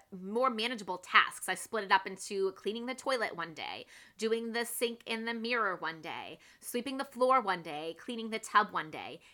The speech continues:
And I rotate that on my rotating rhythm.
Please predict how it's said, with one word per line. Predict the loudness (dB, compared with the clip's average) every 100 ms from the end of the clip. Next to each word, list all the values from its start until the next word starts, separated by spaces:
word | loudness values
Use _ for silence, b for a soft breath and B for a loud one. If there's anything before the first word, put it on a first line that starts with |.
| b
And | 6
I | 8 8
rotate | 4 2 2 2 -2 -2 -2 -2
that | 0 4 6 6
on | 4 6
my | 4 4
rotating | 0 -4 -4 -4 -2 0 -2 -4
rhythm. | -4 -2 -2 -2 -2 -4